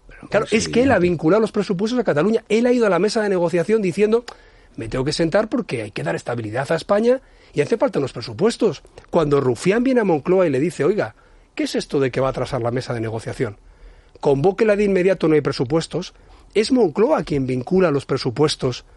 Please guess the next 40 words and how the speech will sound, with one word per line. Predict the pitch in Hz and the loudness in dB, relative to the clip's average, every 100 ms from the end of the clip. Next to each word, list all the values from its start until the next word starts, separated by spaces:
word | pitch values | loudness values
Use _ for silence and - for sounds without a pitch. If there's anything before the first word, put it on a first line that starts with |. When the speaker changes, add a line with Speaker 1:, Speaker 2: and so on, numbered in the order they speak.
| - - - - | -20 -20 -18 -4
Speaker 2:
a | 160 156 | 0 2
la | 147 139 | 2 2
negociación | 135 127 123 127 117 120 | 0 -2 -2 -4 -4 -4
en | 113 | -4
Cataluña. | 110 107 107 110 | -6 -6 -6 -6
Por | 107 113 | -4 -2
eso | 123 196 | 0 2
lo | 214 | 2
hago | 156 | 2
yo | 131 113 | 2 2
ayer, | 220 208 - - - - | 2 2 -2 -20 -20 -4
no | 135 | -2
porque | 127 143 131 | 0 0 0
quiera | 127 131 127 - - | 0 0 -2 -4 -8
sacar | - 117 131 | -6 -2 0
rédito | 123 120 117 | 0 0 -2
al | 110 | -6
respecto. | 101 - 98 - - | -8 -14 -16 -12 -2
Y | 160 | 2
luego, | 160 92 - - _ - - | 2 0 -14 -20 _ -10 -2
una | 226 220 | 2 2
vez | 202 - | 0 0
que | 175 | -2
esa | 170 | -2
precondición | 151 147 139 131 139 | 0 0 0 0 -2
se | 120 | -2
cumpla, | 110 123 175 | -4 -2 -2
que | 196 - 104 | -2 -4 0
no | 120 | 0
es | 117 | -2
mucho | 113 110 101 | -4 -4 -2
pedir | 95 131 120 | 0 2 2
a | |
un | 113 | 2
gobierno | 110 131 127 117 - - | 2 2 2 -2 -6 -6
democrático | 123 113 113 143 131 117 | -2 0 0 0 0 -4
que | 104 | -6
cumpla | 104 127 123 | -2 0 0
la | 117 | 2
ley | 123 147 | 2 0